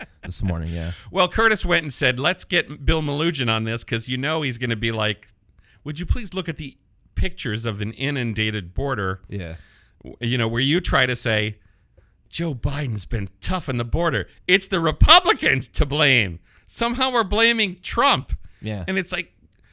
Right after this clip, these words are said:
Speaker 1: why don't we
Speaker 2: Ugh.
Speaker 1: actually look at the numbers under Trump?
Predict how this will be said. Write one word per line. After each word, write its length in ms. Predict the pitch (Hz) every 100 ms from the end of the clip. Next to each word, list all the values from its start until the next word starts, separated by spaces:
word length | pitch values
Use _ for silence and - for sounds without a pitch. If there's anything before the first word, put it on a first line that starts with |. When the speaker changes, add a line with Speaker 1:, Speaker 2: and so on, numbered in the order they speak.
| _ _ -
Speaker 1:
why 180 | 143 208
don't 200 | 277 262
we 180 | 202 175
Speaker 2:
Ugh. 80 | 165
Speaker 1:
actually 320 | 190 - 156
look 260 | 135 175 185
at 100 | -
the 80 | 135
numbers 640 | 123 135 160 110 82 - -
under 300 | 113 139 123
Trump? 540 | - - 123 110 -